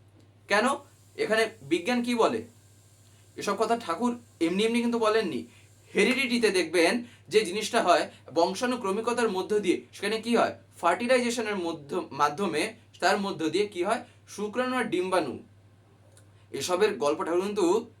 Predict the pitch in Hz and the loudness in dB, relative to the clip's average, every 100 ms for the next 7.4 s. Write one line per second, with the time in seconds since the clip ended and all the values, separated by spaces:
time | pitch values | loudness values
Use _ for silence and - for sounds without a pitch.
0 | - 135 160 185 196 151 156 185 185 156 | -12 -6 -2 0 0 2 2 2 -2 -2
1 | 190 - - - _ _ - _ 120 170 | -4 -8 -20 -20 _ _ -20 _ -4 4
2 | 190 185 196 - _ 160 175 233 202 196 | 6 6 -2 -18 _ 2 4 6 4 2
3 | - - _ _ - _ _ 190 196 196 | -4 -20 _ _ -20 _ _ 0 0 0
4 | 226 220 196 220 208 190 208 143 156 139 | -6 -2 -2 -2 -2 -2 -4 -4 -6 0
5 | 170 131 - 107 - - - _ _ - | 0 0 -6 -10 -12 -20 -20 _ _ -10
6 | 151 202 202 - 131 139 143 175 233 180 | 0 2 0 -8 -8 -2 2 6 6 4
7 | 143 - 226 | -4 2 2